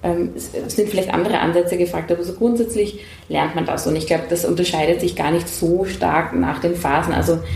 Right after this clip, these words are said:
was einem in der Latenzphase helfen kann, kann einem auch unter Umständen in der Öffnungsphase helfen oder später helfen. Mm, und umgekehrt. Also ich denke, es ist vor allem einfach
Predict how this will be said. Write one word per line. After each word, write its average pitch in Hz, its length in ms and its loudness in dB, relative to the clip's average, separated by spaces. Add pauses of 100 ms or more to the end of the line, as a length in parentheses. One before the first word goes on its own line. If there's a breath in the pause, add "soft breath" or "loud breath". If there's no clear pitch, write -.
(200 loud breath)
was 170 160 0
einem 170 200 4
in 165 60 2
der 165 100 4
Latenzphase 165 540 0
helfen 160 240 0
kann, 160 220 0
kann 151 200 -2
einem 156 340 4
auch 151 200 0
unter 160 340 0
Umständen 156 400 -2
in 147 120 -2
der 143 100 0
Öffnungsphase 165 560 0
helfen 147 340 -2
oder 139 140 -6
später 170 340 -2
helfen. 156 380 -2 (840 loud breath)
Mm, 175 340 0
und 165 140 0
umgekehrt. 214 580 2 (560)
Also 160 160 -2
ich 160 140 -2
denke, 170 220 2
es 180 60 -4
ist 180 140 -2
vor 165 180 0
allem 151 280 4
einfach 165 400 0